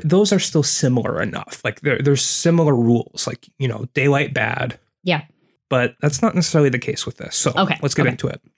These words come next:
Speaker 1: Actually, before we get into it, I just wanted to mention that my first exposure to the Aswang was actually from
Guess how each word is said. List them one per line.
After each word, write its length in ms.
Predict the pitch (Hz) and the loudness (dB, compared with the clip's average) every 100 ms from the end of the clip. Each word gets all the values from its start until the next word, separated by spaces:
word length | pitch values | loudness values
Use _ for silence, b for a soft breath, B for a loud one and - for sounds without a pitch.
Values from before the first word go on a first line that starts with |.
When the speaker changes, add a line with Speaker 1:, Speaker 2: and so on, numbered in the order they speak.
| _ _ b b b b b b b _ | _ _ b b b b b b b _
Speaker 1:
Actually, 280 | 143 - 123 | -2 0 0
before 260 | 113 175 165 | 0 4 4
we 60 | |
get 140 | 120 113 | 4 0
into 180 | 117 | -2
it, 60 | 117 | -2
I 100 | 117 | 0
just 160 | 135 - | 0 2
wanted 180 | 127 120 | 2 2
to 200 | 117 113 | 0 2
mention 440 | 131 131 127 113 | 2 4 2 0
that 100 | 113 120 | 0 0
my 160 | 127 | 0
first 340 | 131 160 147 - | 2 0 0 -2
exposure 760 | - - - 113 120 127 135 | -2 -4 0 2 4 4 2
to 140 | 139 160 | 2 2
the 140 | 139 | 2
Aswang 360 | 139 - 139 139 | 2 2 2 2
was 160 | 120 | 2
actually 500 | - 113 - 147 123 | 0 -2 0 2 2
from 440 | 117 - 120 113 | 0 0 0 2